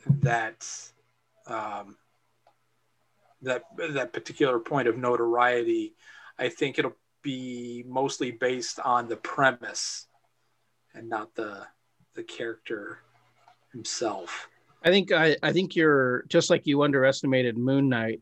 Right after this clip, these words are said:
Speaker 2: I think you're really underestimating the popularity of Loki.
Speaker 1: Oh no, I, I, I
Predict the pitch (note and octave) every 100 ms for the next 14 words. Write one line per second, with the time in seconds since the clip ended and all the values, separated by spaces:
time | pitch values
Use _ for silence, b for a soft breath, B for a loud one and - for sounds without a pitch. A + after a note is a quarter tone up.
0 | - B2+ D3 C#3 C3+ B2 C#3 C3+ A#2+ B2+
1 | B2 A2+ - A#2+ A2+ G#2+ G#2+ - B2 G#2+
2 | - A#2+ - A2+ A2 A2 G#2 G#2 A2+ G#2+
3 | - - B B F#3+ A3 E3+ G#3+ D3 G#2+
4 | C#3+ F3 D#3+ E3+ E3+ D#3+ E3